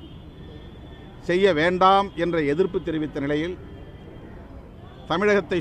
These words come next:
சூழ்ந்துள்ள அனைத்து சூழல்களையும் கருத்தில் கொண்டு, எதிர்கால அரசியலையும் கருத்தில் கொண்டு, திராவிட முன்னேற்றக் கழகத்தின் தலைமையிலான இந்த கூட்டணியில் தொடர்வதுதான்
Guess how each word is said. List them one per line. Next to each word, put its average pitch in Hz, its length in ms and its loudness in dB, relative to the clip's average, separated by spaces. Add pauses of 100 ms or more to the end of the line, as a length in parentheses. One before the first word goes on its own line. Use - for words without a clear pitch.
சூழ்ந்துள்ள 170 640 2 (260)
அனைத்து 160 680 0 (280)
சூழல்களையும் 175 560 4
கருத்தில் 156 460 -2
கொண்டு, 160 340 -2 (1300)
எதிர்கால 208 720 6 (180)
அரசியலையும் 185 520 2
கருத்தில் 151 480 -2
கொண்டு, 147 340 -2 (1400)
திராவிட 196 400 4
முன்னேற்றக் 196 480 -2
கழகத்தின் 185 440 -2
தலைமையிலான 185 500 0
இந்த 170 160 -2
கூட்டணியில் 175 680 -4
தொடர்வதுதான் 180 720 -2